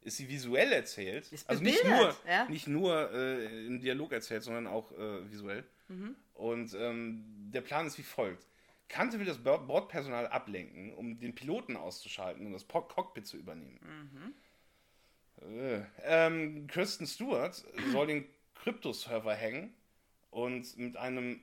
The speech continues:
Speaker 1: Untraceable Relay wird dann D L Yulee, der sich außerhalb des Serverraums, aber ebenfalls auf dem Moneyplane aufhält,
Speaker 2: Mhm.
Speaker 1: ähm, das Ganze per Funk übertragen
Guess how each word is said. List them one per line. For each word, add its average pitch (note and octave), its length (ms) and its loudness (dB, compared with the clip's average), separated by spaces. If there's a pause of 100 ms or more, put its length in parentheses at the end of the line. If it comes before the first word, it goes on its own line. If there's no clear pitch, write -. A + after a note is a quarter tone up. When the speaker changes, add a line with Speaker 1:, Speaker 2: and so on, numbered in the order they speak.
Speaker 1:
Untraceable F3 760 -2
Relay B2+ 640 -2
wird B2+ 180 -8
dann A#2+ 200 -2
D C#3+ 200 -4
L B2+ 200 0
Yulee, C3+ 540 -4 (680)
der A#2+ 100 2
sich A#2+ 220 -6
außerhalb D#3+ 380 4
des D#3 140 -8
Serverraums, B2+ 580 4
aber C#3 200 2
ebenfalls G3+ 460 2
auf D#3 200 2
dem C3 160 -2
Moneyplane G#2+ 540 0
aufhält, G#2 540 -6
Speaker 2:
Mhm. D3+ 500 -10 (280)
Speaker 1:
ähm, A#2 640 0 (220)
das B2 180 -2
Ganze D3 560 0 (100)
per B2+ 140 0
Funk A#3+ 320 0
übertragen G#2 680 -2